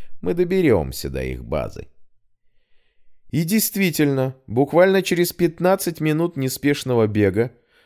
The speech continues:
Дима лишь несколько раз скорректировал наше движение,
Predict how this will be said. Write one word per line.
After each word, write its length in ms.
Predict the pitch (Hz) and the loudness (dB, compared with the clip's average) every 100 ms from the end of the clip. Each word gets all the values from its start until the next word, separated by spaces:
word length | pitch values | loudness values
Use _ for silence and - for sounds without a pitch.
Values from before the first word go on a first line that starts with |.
| _ | _
Дима 300 | 131 156 160 | -8 -4 0
лишь 260 | 139 131 - | 2 0 -2
несколько 480 | 131 131 113 107 110 | -6 -4 -4 2 4
раз 260 | 107 104 | 4 2
скорректировал 680 | - 98 98 - 104 90 87 | 0 0 0 -2 0 2 0
наше 260 | 90 82 - | 0 -4 -4
движение, 640 | 87 104 135 160 170 160 | -4 -4 -4 -4 -6 -10